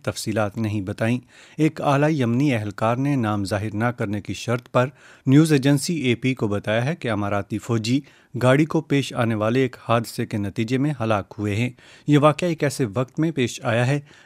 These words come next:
جب متحدہ عرب امارات نے یمن سے اپنے فوجیوں کی واپسی کا سلسلہ شروع کر رکھا ہے۔ متحدہ عرب امارات نے سن دو ہزار پندرہ میں سعودی عرب کی زیر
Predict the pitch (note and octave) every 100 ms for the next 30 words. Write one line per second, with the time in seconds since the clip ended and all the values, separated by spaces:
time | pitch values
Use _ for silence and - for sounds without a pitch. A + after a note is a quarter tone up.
0 | - C3 C3 A#2+ B2 - A#2 A2+ C3+ D#3
1 | B2+ A2+ A2 G#2 G#2 G#2 B2 C#3 B2+ G2
2 | G#2+ C3+ B2+ D3 A#2 A2 F#2 A#2 G#2+ C3
3 | C#3+ D3 B2+ F#2+ A2+ A#2 - A#2+ G#2+ G2+
4 | - A#2+ C3+ B2+ D#3 - - - - D#3
5 | A#2 A2+ F#2+ G#2 A#2 G#2+ B2 - - -
6 | D3 D3 D#3 D3 E3+ C#3+ C#3 C#3 A#2 G#2+
7 | A#2 B2+ E3 - B2+ G#2+ G#2+ G#2+ G#2+ F#2+
8 | A2+ B2+ C#3 D#3 D3+ A#2+ A2 G#2+ A2 B2+
9 | - D3 C3 G2+ A2